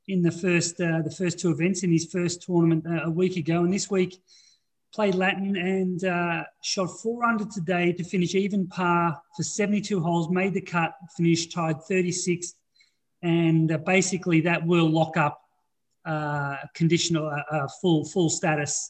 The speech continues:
um, on that tour now when they do the, the re-rank. But, uh, a really great start to the season for him, just to, to build that little bit of confidence back after so long away from the game. Today finishing with a, with a four under par, um, you know, sixty-eight is just a great way to,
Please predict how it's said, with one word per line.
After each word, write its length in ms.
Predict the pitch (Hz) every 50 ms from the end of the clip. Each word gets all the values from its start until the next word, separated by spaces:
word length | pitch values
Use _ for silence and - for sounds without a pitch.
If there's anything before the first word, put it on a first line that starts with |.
| -
um, 440 | 170 160 156 151 147 147 147 147 147 147 147
on 100 | 156 156
that 180 | 147 143 143
tour 240 | - - 170 156 151
now 200 | 147 147 143 147
when 120 | 143 147
they 120 | 147 143 143
do 180 | 151 156 151
the, 180 | 139 143 135 135 - _ _ _ _ _ _
the 100 | - 151
re-rank. 460 | 135 151 156 147 135 143 127 131 127 - _
But, 240 | 156 147 147 - -
uh, 160 | 160 147 139 147
a 80 | 165
really 360 | 175 175 196 208 208 190 185 170
great 260 | 170 170 156 156 156
start 360 | - - 190 156 151 151 151 - -
to 360 | - 170 156 151 147 143 143 - - _ - - _ _ _ _ _ _ _ -
the 60 | 139
season 420 | - - 175 170 165 147 160 156
for 120 | 156 156 139
him, 300 | 135 151 156 151 151 147
just 280 | 147 156 147 151 -
to, 200 | - 156 143 139 139
to 120 | - 160
build 240 | 143 151 220 214 185
that 140 | 196 160 185
little 100 | 185 165
bit 140 | 175 165
of 80 | 156 156
confidence 440 | - - 185 170 - 175 170 165 160
back 280 | 165 - 160 160 160
after 260 | 185 160 160 - - 160
so 300 | - - - 180 170 170
long 200 | 165 165 160 156
away 280 | 156 151 156 156 156
from 160 | - - 165
the 80 | 151 147
game. 400 | 147 160 151 147 151 147 147 151
Today 260 | - 180 170 180 190
finishing 460 | 185 - 202 180 170 - 185 175 160
with 100 | 160 156
a, 160 | 151 147 143 147 _ _ _ _ _ _ _ _ _ -
with 140 | 175 156
a 40 | 160 -
four 240 | - - 190 180
under 180 | 170 160 156 151
par, 460 | 151 - 160 156 151 147 147 143 - - _ _ 185
um, 380 | 175 160 156 151 147 143 147 143 147
you 120 | 156 160 156
know, 40 | 151
sixty-eight 600 | 151 - - 170 - - 160 151 147 147 143 147
is 100 | - -
just 200 | - 156 - -
a 40 |
great 320 | 139 160 170 160 160 151 147
way 180 | 151 147 147
to, 60 | 143